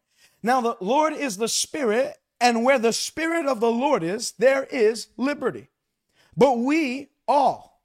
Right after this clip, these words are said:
listen to this, verse eighteen, "take special note of this scripture. We all," talking to believers, talking to me, talking to you,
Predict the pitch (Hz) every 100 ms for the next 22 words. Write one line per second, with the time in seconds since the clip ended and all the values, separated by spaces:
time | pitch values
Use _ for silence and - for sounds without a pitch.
0 | - 233 247 233 226 - 247 - 240 233
1 | 226 156 220 - - 262 - 262 240 240
2 | 190 170 208 - 214 - 143 - _ _
3 | _ _ - 247 330 330 349 - 277 285
4 | 175 104 - - 269 285 254 226 240 240
5 | 262 185 127 220 240 247 233 247 220 -
6 | 247 254 240 247 254